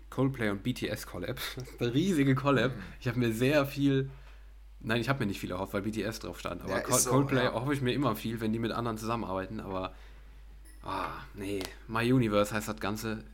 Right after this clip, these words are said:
Speaker 1: Absolut Standard-Pop. Klingt echt nicht gut, finde ich.
Speaker 2: Und achtziger wieder, ne?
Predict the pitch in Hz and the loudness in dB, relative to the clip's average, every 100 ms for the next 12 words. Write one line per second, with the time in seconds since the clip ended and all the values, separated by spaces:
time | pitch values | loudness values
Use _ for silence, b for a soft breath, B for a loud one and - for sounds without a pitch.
0 | - 113 - - 110 110 - 101 110 104 | -12 -10 -8 -6 -4 -4 -4 -4 -2 -2
1 | - 101 - - 101 92 - 85 - 90 | -2 -6 -6 -10 -8 -8 -10 -12 -10 -12
2 | - 92 104 110 - 123 156 - - - | -8 -8 -8 -10 -8 -6 -2 -2 -2 -6
3 | 127 123 120 113 135 180 | -6 -6 -8 -8 -6 -8